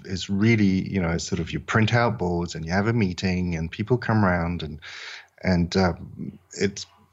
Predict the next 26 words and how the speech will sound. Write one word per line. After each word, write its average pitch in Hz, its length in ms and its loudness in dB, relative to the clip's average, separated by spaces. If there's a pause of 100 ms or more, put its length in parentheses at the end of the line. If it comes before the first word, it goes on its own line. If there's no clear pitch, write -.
(920)
it's, 117 340 2
I, 123 200 4
I, 123 500 4
I 139 40 2
think 110 380 -6
massive, 110 880 -6 (100)
there's 101 280 -8
massive 107 500 0
improvement 98 720 0
could 92 160 -2
be 90 80 -2
done, 85 360 4 (460)
um, - 440 -2 (240)
not 120 240 8
only 107 320 6
for 95 180 -4
buildings, 107 540 4
but 85 240 -4
on, 90 240 -4
on 87 200 0
an 80 120 2
urban 104 400 4
scale, 92 800 0
on, 85 420 -4
on, 80 440 -6
uh, 80 100 -6